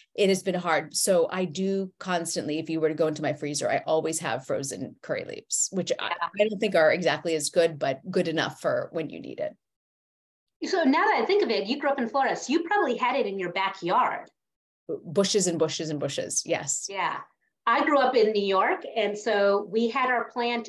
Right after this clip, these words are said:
Speaker 2: inside in the winter and put it outside in the
Speaker 1: Mm.
Speaker 2: summer.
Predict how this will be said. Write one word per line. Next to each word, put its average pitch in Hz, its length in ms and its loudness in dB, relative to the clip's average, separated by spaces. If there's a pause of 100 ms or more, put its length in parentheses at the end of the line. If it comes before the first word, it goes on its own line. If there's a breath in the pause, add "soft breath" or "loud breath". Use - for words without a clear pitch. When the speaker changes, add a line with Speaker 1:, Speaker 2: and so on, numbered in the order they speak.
(100)
Speaker 2:
inside 196 720 0
in 190 200 -8
the 185 100 -2
winter 170 680 2
and 180 120 -4
put 208 120 -2
it 185 180 0
outside 180 680 0 (200)
in 226 140 0
the 339 60 4
Speaker 1:
Mm. 220 140 0
Speaker 2:
summer. 254 400 2